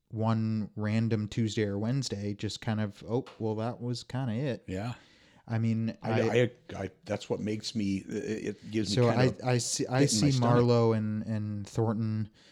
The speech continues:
Speaker 1: and guys like that s-,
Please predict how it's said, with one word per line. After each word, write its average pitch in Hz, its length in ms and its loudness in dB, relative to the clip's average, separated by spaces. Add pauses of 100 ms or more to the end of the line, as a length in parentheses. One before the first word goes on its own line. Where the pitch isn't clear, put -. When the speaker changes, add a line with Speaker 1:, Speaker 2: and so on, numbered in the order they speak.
(120)
Speaker 1:
and 117 140 2
guys 107 240 0
like 101 160 -4
that 107 260 0 (1200)
s-, - 140 -12